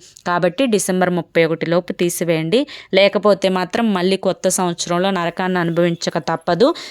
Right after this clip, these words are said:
తీసివేసి చూడండి, మీ జీవితం ఎంత సంతోషాలతో నిండిపోతుందో. మానవ ప్రయత్నం తప్పకుండా చేయాలి కదండి.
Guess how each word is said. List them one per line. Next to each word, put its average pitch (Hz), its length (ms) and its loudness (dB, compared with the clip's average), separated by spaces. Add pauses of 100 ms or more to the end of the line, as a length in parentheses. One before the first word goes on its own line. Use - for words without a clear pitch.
(120)
తీసివేసి 226 640 2
చూడండి, 214 520 4
మీ 220 160 2 (100)
జీవితం 208 540 0
ఎంత 185 340 0
సంతోషాలతో 180 760 0
నిండిపోతుందో. 160 760 -2 (360)
మానవ 185 380 2
ప్రయత్నం 196 520 2
తప్పకుండా 185 580 0
చేయాలి 170 400 0
కదండి. 156 400 0